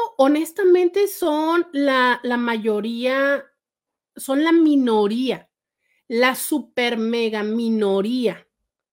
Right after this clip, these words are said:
¿Sabes? Yo, yo pienso que las personas, cuando han hecho un buen proceso de separación, y por eso que tanto les insti-, insista yo,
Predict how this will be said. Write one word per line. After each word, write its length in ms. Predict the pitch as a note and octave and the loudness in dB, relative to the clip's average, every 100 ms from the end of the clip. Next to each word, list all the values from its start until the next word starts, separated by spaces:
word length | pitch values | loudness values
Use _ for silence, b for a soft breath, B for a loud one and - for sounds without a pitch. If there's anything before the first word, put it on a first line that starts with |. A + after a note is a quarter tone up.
| _ _ _ _ _ | _ _ _ _ _
¿Sabes? 480 | - C#4+ D#4+ F#4+ F#4 | -2 2 2 2 0
Yo, 180 | D#4 - | -4 -2
yo 200 | D4+ G4 | -2 -2
pienso 500 | - F#4 G4 F#4+ F#4+ | 2 4 4 0 -4
que 120 | F#4+ D#4 | -4 -2
las 240 | A#3+ A3+ | -2 -4
personas, 920 | G#3+ F3+ F3 A3 A3 G3+ F3 F3+ - _ _ _ _ _ _ | -6 -6 -6 -6 -2 -2 -4 -8 -20 _ _ _ _ _ _
cuando 360 | A#3+ A#3+ A#3+ A#3+ | -2 0 0 -2
han 180 | C4+ | 0
hecho 300 | F#4+ G4 - | 0 0 0
un 300 | F#4 E4 D#4+ | 0 0 -4
buen 260 | C4+ C4+ D#4+ | -2 0 0
proceso 580 | E4 C4 B3 C#4 C4+ D4+ | -2 -4 -4 -8 -4 -2
de 120 | B3 | -2
separación, 920 | A#3 G3 F3+ E3 E3 - E3+ D#3+ E3+ _ _ _ _ _ _ | -6 -8 -6 -6 -6 -6 -6 -6 -14 _ _ _ _ _ _
y 120 | C4+ | -4
por 180 | C4+ C#4 | 2 4
eso 220 | D4 F#4 | 2 0
que 100 | F#4 | -4
tanto 400 | - C#4 C4+ D4 | -2 -2 0 2
les 220 | D4 D4 | 0 0
insti-, 560 | A3 G#3 - A#3 A3+ A3 | -4 -6 -10 -8 -8 -6
insista 600 | A#3 A3 - A#3+ - C#4+ | -4 -4 -4 -8 0 0
yo, 420 | A#3 A3+ A3 - | 0 -4 -4 -8